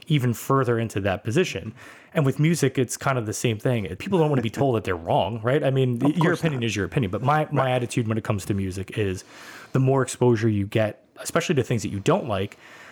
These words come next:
Speaker 1: the better it is. And as I said before, you know, I was already at the piano when you were coming in. I
Speaker 2: Mm-hmm.
Speaker 1: write a lot of my own music. And that's also why I listen to so many different things, because I might hear a rap song
Speaker 2: Right.
Speaker 1: that has a great sample,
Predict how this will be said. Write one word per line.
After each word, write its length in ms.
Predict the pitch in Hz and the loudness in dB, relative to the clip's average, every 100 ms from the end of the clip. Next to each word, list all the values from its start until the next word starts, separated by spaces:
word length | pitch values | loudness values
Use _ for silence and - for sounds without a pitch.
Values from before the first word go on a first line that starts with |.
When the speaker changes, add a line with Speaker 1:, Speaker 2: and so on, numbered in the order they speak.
| - - | -20 -6
Speaker 1:
the 120 | 135 | -2
better 260 | 120 117 110 | 0 2 0
it 60 | |
is. 260 | 98 - - | -2 -6 -6
And 300 | 135 117 110 | -2 -2 -2
as 180 | - 135 | -2 0
I 40 | 131 | 0
said 160 | 123 | -2
before, 460 | 104 - 151 131 117 - | -4 0 2 2 0 -2
you 80 | |
know, 60 | 120 | 0
I 20 | |
was 140 | 104 135 | 0 0
already 160 | 123 | 2
at 80 | 113 | 0
the 60 | - | -4
piano 320 | - 117 113 | -2 0 2
when 100 | 110 | 0
you 60 | 107 | -2
were 60 | |
coming 280 | 98 113 110 | 0 0 0
in. 140 | 104 | 0
I 20 | 110 | 0
Speaker 2:
Mm-hmm. 80 | 123 | 2
Speaker 1:
write 100 | 131 | 2
a 40 | 131 | 2
lot 180 | 107 | 0
of 80 | 101 | 0
my 120 | 107 | -2
own 140 | 104 104 | -2 0
music. 360 | 180 120 85 - | 2 0 -2 -2
And 80 | |
that's 160 | 131 160 | -2 -2
also 340 | - 156 165 | 0 0 2
why 340 | 127 95 139 156 | 0 2 2 2
I 80 | 110 | 0
listen 500 | 110 113 107 101 98 - | -2 -4 -4 -6 -8 -8
to 100 | - | -4
so 180 | - 127 | 0 0
many 160 | 117 | 0
different 320 | 107 107 101 95 | 0 -2 -4 -6
things, 220 | 95 - | -6 -4
because 260 | 120 139 | -4 0
I 100 | 131 | 2
might 220 | 143 151 135 | 2 0 0
hear 200 | 160 151 | 2 2
a 40 | |
rap 260 | 104 98 - | 2 -2 -4
song 260 | 107 85 - - | -6 -6 -12 -10
Speaker 2:
Right. 160 | - - | -8 0
Speaker 1:
that 160 | 131 113 | 0 0
has 220 | 135 117 | -2 -2
a 40 | |
great 280 | 104 113 110 | -2 -2 -2
sample, 580 | - 117 110 95 71 - | -2 -2 -2 -4 -8 -8